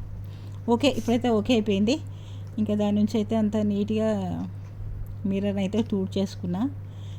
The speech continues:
ఇక మిర్రర్ ఒకటి ఉంది, దాన్ని ఇక్కడ, ఇక్కడ గ్లాస్ కనపడుతుంది కదా, ఈ మధ్య కొత్తగా పెట్టించుకున్నా నేను. ఎందుకంటే వాష్ ఏరియాలోకి హాల్లో పూజ చేసుకుంటాను, ఎవరైనా వచ్చి కూర్చుంటే కూడా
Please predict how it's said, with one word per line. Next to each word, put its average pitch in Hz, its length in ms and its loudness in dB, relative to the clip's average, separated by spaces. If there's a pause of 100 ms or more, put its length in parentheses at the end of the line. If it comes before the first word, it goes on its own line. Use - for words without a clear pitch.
(160)
ఇక 196 140 0
మిర్రర్ 190 340 4
ఒకటి 190 260 0
ఉంది, 180 200 2
దాన్ని 190 460 0
ఇక్కడ, 202 220 4
ఇక్కడ 196 240 4
గ్లాస్ 190 360 6
కనపడుతుంది 202 560 2
కదా, 170 160 -2
ఈ 226 140 2
మధ్య 196 240 4
కొత్తగా 208 300 0
పెట్టించుకున్నా 202 540 0
నేను. 160 340 0 (680)
ఎందుకంటే 254 360 6
వాష్ 240 300 4
ఏరియాలోకి 247 340 2
హాల్లో 240 480 4
పూజ 240 360 4
చేసుకుంటాను, 226 560 6
ఎవరైనా 208 320 4
వచ్చి 147 180 0
కూర్చుంటే 226 380 2
కూడా 226 220 4